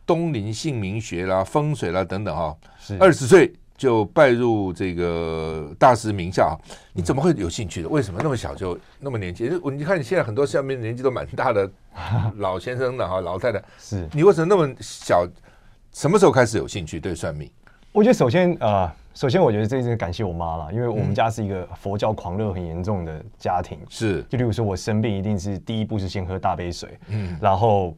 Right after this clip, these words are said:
Speaker 2: 我们家，我功课要变好，一定是先念经。
Speaker 1: 嗯。
Speaker 2: 所以我从小对命这件事就是根深蒂固在我脑海里，人是有命的，
Speaker 1: 是。
Speaker 2: 然后因果报应的
Speaker 1: 嗯。
Speaker 2: 这件事情。
Speaker 1: 嗯。
Speaker 2: 那后来到了高中的时候，我忽然在我阿姨家就是发现了一个紫微斗数的书，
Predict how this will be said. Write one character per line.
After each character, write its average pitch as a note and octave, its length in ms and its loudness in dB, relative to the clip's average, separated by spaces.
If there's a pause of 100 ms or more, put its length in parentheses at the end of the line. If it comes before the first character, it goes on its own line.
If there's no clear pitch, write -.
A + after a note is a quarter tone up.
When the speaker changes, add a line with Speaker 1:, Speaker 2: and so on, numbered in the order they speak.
Speaker 2:
我 G2 160 -4
们 F#2+ 100 -2
家， G2+ 200 2
我 A2 100 0
功 C3+ 140 2
课 C3 80 2
要 A#2+ 80 6
变 A2 180 0
好， E2+ 180 -4
一 F#2+ 60 -4
定 G#2+ 140 0
是 F#2+ 260 -4
先 G2 160 -6
念 F#2+ 220 -4
经。 E2+ 260 -10 (200)
Speaker 1:
嗯。 G#2+ 200 -4
Speaker 2:
所 D#3+ 140 4
以 D#3 120 8
我 G2+ 140 0
从 A#2+ 160 0
小 C3+ 140 0
对 C#3 100 2
命 D3+ 240 6
这 C3 100 2
件 A2+ 140 0
事 G#2+ 160 -4
就 G#2 80 -2
是 A2 220 -2 (400)
根 D3+ 160 8
深 D3 160 4
蒂 D3+ 80 4
固 B2 80 2
在 B2+ 80 4
我 G#2 40 2
脑 F#2 120 0
海 F#2 100 0
里， F#2 60 -2
人 G#2 180 0
是 A#2+ 80 -2
有 G2 80 -2
命 F#2+ 220 -4
的， - 100 -18 (300)
Speaker 1:
是。 - 100 -8
Speaker 2:
然 G#2+ 100 4
后 G#2 100 2
因 B2 100 2
果 G#2 120 0
报 G2 200 4
应 F2+ 160 -6
的 D2+ 100 -14
Speaker 1:
嗯。 F#2+ 160 -8
Speaker 2:
这 A2 100 0
件 G2+ 160 0
事 F#2 160 -8
情。 - 160 -12 (100)
Speaker 1:
嗯。 - 120 -8 (240)
Speaker 2:
那 F#3+ 160 8
后 G3+ 240 6
来 B2 160 6
到 D#3 200 8
了 B2 60 6
高 D#3 220 6
中 C#3+ 220 6
的 A#2 40 0
时 A#2+ 120 -2
候， B2+ 120 6
我 F#2+ 140 0
忽 A2 100 0
然 G#2+ 140 2
在 A2+ 100 2
我 F#2 100 0
阿 A2+ 180 0
姨 G2 160 -4
家 F#2 200 -2
就 F#2+ 120 -4
是 G2 40 -4
发 G2 200 2
现 G#2+ 100 -2
了 F#2 80 -2
一 - 20 -4
个 F#2+ 80 -2
紫 - 140 -12
微 F2+ 100 -8
斗 F2 140 -10
数 F#2+ 140 -8
的 F2 60 -6
书， E2+ 360 -12